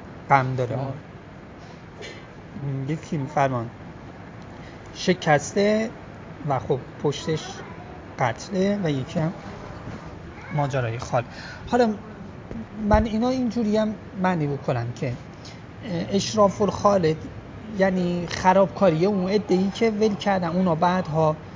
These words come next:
Speaker 1: گفتن: "این چه کاری بود که ما کردیم؟" مثلاً اون چهل تا، اونم خب واقعاً یه غمیه. یا منسوبینه به اونام خیلی واقعاً خرابی بود، چون عرب علل خصوص طایفه یکی، آقا شما باعث شدین که این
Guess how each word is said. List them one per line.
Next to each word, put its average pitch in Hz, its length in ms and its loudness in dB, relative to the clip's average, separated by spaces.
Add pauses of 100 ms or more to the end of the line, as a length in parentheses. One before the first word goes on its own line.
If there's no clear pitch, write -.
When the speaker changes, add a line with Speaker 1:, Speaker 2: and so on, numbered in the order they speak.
(240)
Speaker 1:
گفتن: 202 140 2
"این 185 160 2
چه - 160 -2
کاری 196 300 2
بود 202 200 -2
که 214 100 -2
ما 202 140 2
کردیم؟" 190 720 0
مثلاً 170 180 0
اون 151 160 0
چهل 180 260 0
تا، 165 280 0
اونم 165 280 0
خب 165 260 -4
واقعاً 175 240 2
یه 156 140 0
غمیه. 160 480 2 (960)
یا 170 180 8 (360)
منسوبینه 190 760 4
به 220 100 4
اونام 202 340 4 (120)
خیلی 190 300 4 (120)
واقعاً 147 340 2 (580)
خرابی 143 520 2
بود، 123 320 -4
چون 139 200 -4
عرب 143 380 0
علل 143 160 0
خصوص 151 460 -6
طایفه 135 460 0
یکی، 131 640 -2 (600)
آقا 156 160 0
شما 170 340 2
باعث 175 360 4
شدین 135 240 2
که 143 100 -2
این 131 260 0